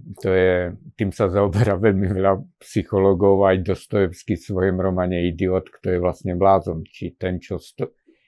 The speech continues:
tí ľudia, čo sú dnu, alebo ten človek, čo stojí vonku a pozerá sa do toho blázinca. Takže ja si myslím, že nie. Ono, že to nie je štandardné, e, spať takto v lese, ale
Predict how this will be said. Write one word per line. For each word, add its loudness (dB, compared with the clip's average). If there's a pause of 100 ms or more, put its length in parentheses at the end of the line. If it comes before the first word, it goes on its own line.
(200)
tí 2
ľudia, 0
čo -6
sú -8
dnu, -4 (560)
alebo -2
ten -6
človek, -4
čo -10
stojí -4
vonku -4
a -6
pozerá -8
sa -10
do -8
toho -2
blázinca. -2
Takže -2
ja 2
si -4
myslím, -4
že -6
nie. 0 (560)
Ono, 4
že 0
to 0
nie 2
je -8
štandardné, -2 (180)
e, - (1200)
spať -4
takto -2
v 2
lese, 0
ale 0